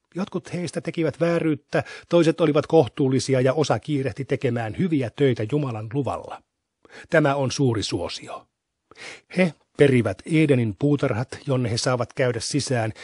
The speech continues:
ja joissa he saavat ylleen kulta- ja helmikoruja ja silkkivaatteita. He sanovat, "Kunnia Jumalalle, joka otti pois meidän murheemme. Herramme on anteeksiantava,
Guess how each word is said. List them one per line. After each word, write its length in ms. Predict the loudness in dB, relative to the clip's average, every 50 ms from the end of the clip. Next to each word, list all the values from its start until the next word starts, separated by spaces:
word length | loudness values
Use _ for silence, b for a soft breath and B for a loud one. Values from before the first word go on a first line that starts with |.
| B B B
ja 60 | -4
joissa 280 | -2 0 0 0 -2 -4
he 100 | -4 -2
saavat 320 | 0 0 0 0 0 -2 -4 -2
ylleen 480 | 0 2 2 2 2 0 -2 -4 -6 -4
kulta- 360 | -2 0 2 2 2 0 0
ja 120 | 0 0 0
helmikoruja 840 | 0 0 0 0 0 0 -2 -2 0 0 0 2 2 0 0 -2 -2
ja 100 | -4 -4
silkkivaatteita. 1040 | -2 0 -2 -2 -4 -6 -8 -8 -8 -8 -10 -12 _ -14 -12 -12 -12 -12 -16 -18 -18 -20 _ _ _ _ _ _ B B B B B
He 60 | 2 4
sanovat, 640 | 6 6 4 4 2 -2 -6 -10 -14 -16 -20 -20 _ _ _ _ B B B B B
"Kunnia 360 | 4 4 4 4 2 0 0
Jumalalle, 540 | 0 0 0 0 0 0 0 0 0 0 0
joka 200 | 0 0 0 0 0
otti 200 | 0 -2 0 4
pois 300 | 6 8 8 6 6 2
meidän 220 | -2 -2 0 0
murheemme. 760 | 2 4 4 4 2 0 -2 -6 -8 -10 -14 -16 -16 -18 _ _ _ B B B B B 4
Herramme 420 | 4 6 6 4 2 2 0 -2 -4
on 180 | -8 -14 -8 -2 2
anteeksiantava, 1000 | 2 2 4 4 2 0 0 -2 -6 -8 -8 -8 -10 -10 -10 -10 -12 -12 -14